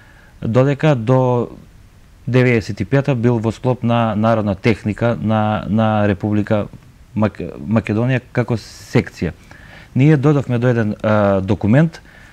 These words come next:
каде што стои дека илјада деветстот четириесет и осма година, а, има неколку ентузијасти го оформиле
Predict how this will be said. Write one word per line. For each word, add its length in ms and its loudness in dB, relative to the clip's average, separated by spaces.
каде 180 0
што 160 -8
стои 180 0
дека 380 0
илјада 260 0
деветстот 340 -2
четириесет 560 -2
и 40 0
осма 260 -2
година, 460 2
а, 460 2
има 380 2
неколку 560 0
ентузијасти 920 0
го 360 0
оформиле 680 0